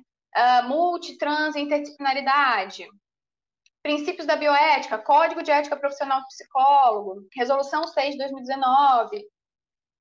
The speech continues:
é, teoria e técnica de grupo, cuidado paliativo, a, a, as T T Ps, né, as teorias e técnicas psicoterápicas, existencial e humanista, psicanálise, comportamental e cognitiva. Então, vocês podem ver que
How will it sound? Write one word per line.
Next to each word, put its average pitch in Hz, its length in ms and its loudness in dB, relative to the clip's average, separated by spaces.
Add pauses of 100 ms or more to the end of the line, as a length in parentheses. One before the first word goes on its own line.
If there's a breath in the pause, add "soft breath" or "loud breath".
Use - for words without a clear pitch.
(380)
é, 240 440 6
teoria 311 440 2
e 359 40 -14
técnica 302 380 -2
de 311 120 -6
grupo, 285 540 -4
cuidado 269 380 -2
paliativo, 277 960 -4 (200)
a, 226 80 4
a, 233 680 0
as 208 120 -8
T 262 120 -4
T 254 140 -6
Ps, 294 360 0
né, 269 80 0
as 269 160 0
teorias 269 520 -2
e 254 80 -12
técnicas 254 440 -4
psicoterápicas, 240 880 -2
existencial 240 500 -2
e 240 40 -6
humanista, 254 640 -8
psicanálise, 233 800 -2
comportamental 240 600 -2
e 226 60 -6
cognitiva. 247 840 -6
Então, 302 240 -6
vocês - 160 -6
podem 247 240 0
ver 233 260 -4
que 403 120 0